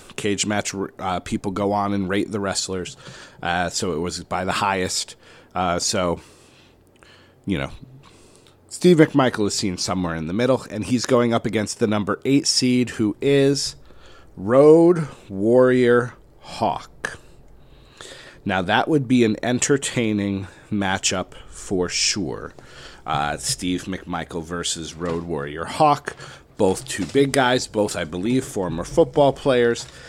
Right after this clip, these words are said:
You know, there was a time in the late eighties where Road Warrior Hawk was going around the circuit, I believe, um,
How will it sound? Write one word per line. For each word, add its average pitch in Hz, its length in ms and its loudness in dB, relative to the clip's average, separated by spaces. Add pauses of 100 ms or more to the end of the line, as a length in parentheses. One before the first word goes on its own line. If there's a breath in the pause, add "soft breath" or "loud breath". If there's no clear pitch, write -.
(260 loud breath)
You 139 180 4
know, 135 320 4
there 131 300 0
was 196 160 2
a 170 60 -2
time 117 720 0 (600 soft breath)
in 101 400 -2
the 92 560 -2
late 101 640 -6
eighties 123 680 -2 (420 loud breath)
where 95 320 0
Road 120 320 0
Warrior 127 380 2
Hawk 127 500 -2
was 87 220 -6
going 117 360 -2
around 113 440 -2
the 87 100 -8
circuit, - 580 -4
I 87 160 -6
believe, 80 680 -8 (640 soft breath)
um, 107 580 -2